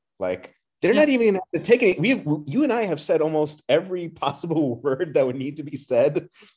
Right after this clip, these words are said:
Speaker 2: Yeah.
Speaker 1: between all of these podcasts, and, like, they're just gonna be able to make us say whatever.
Speaker 2: Yes.
Speaker 1: Yeah. In the Oculus.
Speaker 2: Yes.
Speaker 1: As people doing gain and sustain.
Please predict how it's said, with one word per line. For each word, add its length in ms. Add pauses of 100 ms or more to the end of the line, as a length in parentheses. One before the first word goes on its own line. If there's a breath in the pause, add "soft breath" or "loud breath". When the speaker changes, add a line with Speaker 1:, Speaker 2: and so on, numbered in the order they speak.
(120)
Speaker 2:
Yeah. 120
Speaker 1:
between 240
all 280
of 60
these 220
podcasts, 680
and, 100
like, 300 (240)
they're 80
just 140
gonna 80
be 60
able 160
to 40
make 160
us 100
say 160
whatever. 540 (180)
Speaker 2:
Yes. 400 (300)
Speaker 1:
Yeah. 220 (480)
In 120
the 100
Oculus. 760
Speaker 2:
Yes. 300
Speaker 1:
As 80
people 180
doing 180
gain 220
and 100
sustain. 520